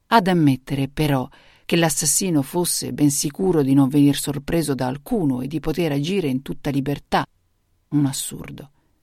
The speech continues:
Eppure. E la finestra, in tal caso, sarebbe stata aperta dopo,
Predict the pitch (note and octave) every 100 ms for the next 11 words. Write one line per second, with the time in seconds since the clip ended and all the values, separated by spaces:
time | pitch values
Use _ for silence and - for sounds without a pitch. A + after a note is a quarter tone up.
0 | _ - D3+ - - - B2 - _ _
1 | _ _ _ - B3+ A#3+ G#3 - E3+ C#3+
2 | C#3 - C3 C3 C#3+ D#3 C#3+ D#3+ C3 B2+
3 | - _ _ - - B3 A#3+ G3+ - G#3
4 | D#3+ F#3+ F#3 B2 C3 E3+ B2+ -